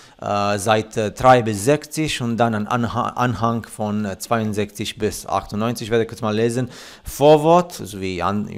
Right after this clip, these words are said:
andere, an, alle Bücher haben ein Vor-, Vorwort. Und dann die Absetzung, Reichsdeutsche U-Boote vor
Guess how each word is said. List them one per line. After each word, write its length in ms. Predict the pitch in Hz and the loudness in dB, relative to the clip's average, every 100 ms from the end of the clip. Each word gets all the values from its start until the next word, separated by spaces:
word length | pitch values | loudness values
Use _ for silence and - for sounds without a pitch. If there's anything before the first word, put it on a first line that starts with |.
| - | -8
andere, 320 | 85 92 98 | -8 -6 -4
an, 220 | 95 95 - - 117 | -4 -8 -4 0 0
alle 160 | 110 | 0
Bücher 320 | 107 113 113 | -2 -4 -4
haben 140 | 110 104 | -4 -2
ein 180 | 101 95 | -4 -2
Vor-, 240 | 113 123 | -2 -2
Vorwort. 520 | - 123 120 123 - - - - - | 0 0 2 0 -2 -16 -20 -20 -10
Und 160 | 127 | 0
dann 320 | 127 127 127 | 4 4 2
die 180 | 110 123 | -2 0
Absetzung, 640 | 147 165 135 170 - 165 165 | 4 4 4 -2 -2 -6 -6
Reichsdeutsche 1120 | - 120 135 165 - - 143 143 139 135 123 | -6 2 2 2 -2 -2 0 0 -2 -6 -4
U-Boote 520 | 143 120 127 123 123 | -4 -2 -2 -2 -6
vor 480 | - - 117 117 | -10 -4 0 0